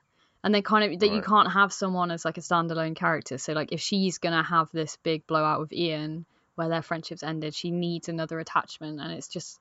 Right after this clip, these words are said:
Speaker 1: it's probably gonna have to be Phil, isn't it?
Speaker 2: Yeah, exactly. But, and this takes us neatly to another storyline, is Phil gonna end up in jail because of Callum?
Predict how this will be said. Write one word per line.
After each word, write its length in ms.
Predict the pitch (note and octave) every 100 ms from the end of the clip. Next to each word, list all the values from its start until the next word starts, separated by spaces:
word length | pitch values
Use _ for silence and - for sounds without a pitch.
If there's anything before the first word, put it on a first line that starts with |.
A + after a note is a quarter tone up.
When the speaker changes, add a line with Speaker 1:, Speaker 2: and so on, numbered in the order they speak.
| -
Speaker 1:
it's 160 | - -
probably 360 | - E3 E3
gonna 180 | D3 D3+
have 140 | D3+ -
to 100 | -
be 80 | D#3
Phil, 240 | - E3
isn't 220 | D#3 E3 D#3
it? 160 | D3 _ _ _ _ -
Speaker 2:
Yeah, 300 | F#2+ F2+ E2+ _ _ -
exactly. 640 | F#2+ G2 F2 - D#2+ E2 - - - _ -
But, 540 | C3 F#3 - - - - -
and 160 | G#2
this 100 | A#2+
takes 360 | - A#2+ B2 -
us 120 | G#2
neatly 360 | A2 A2 G2 G2+
to 420 | - G#2 F#2+ F#2+
another 320 | G2 G#2 B2+
storyline, 680 | A2+ - F2 D#2+ D#2+ F#2 C3+ - _ - _ -
is 140 | G#2
Phil 300 | - G#2+ G#2+
gonna 220 | G#2+ G#2+ G#2+
end 240 | A2+ G#2+
up 180 | G#2+ -
in 120 | F#2+
jail 360 | G2+ A2 D3 E2
because 340 | F#2 G2+ F2
of 120 | F2+
Callum? 400 | - A2 B2+ D#2